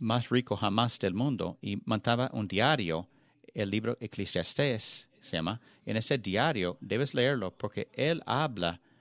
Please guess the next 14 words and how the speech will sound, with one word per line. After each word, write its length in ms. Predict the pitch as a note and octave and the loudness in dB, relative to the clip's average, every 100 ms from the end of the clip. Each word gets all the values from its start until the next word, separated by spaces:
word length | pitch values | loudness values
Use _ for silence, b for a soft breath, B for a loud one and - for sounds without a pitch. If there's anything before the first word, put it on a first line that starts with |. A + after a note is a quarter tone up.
| b b b b | b b b b
de 100 | - | -6
qué 220 | - A#2+ - | -2 -2 0
exitoso 580 | A2+ - - A#2 - G#2+ | -2 -4 -2 -4 -2 -6
fue 420 | - C#3+ A#2+ A2+ | -2 0 0 -2
y 140 | A2+ G2 | -6 -8
cuánto 400 | - B2+ A#2+ A2 | -2 -2 0 0
dinero 300 | G2+ G#2 A#2 | 0 0 0
ganaba 580 | F#2+ F2+ A2 B2+ B2+ - | 0 2 2 2 0 -2
y 100 | G#2+ | -6
tenía 240 | - A2 | -2 -2
proyectos 560 | - G#2+ G#2 A2 A2 - | 0 0 2 0 -4 -4
de 100 | G2+ | -4
bienes 280 | G2+ G#2+ - | 0 -2 2
raíces 680 | E2 G#2+ A2+ A#2 A2 - | 2 2 0 -2 -4 -6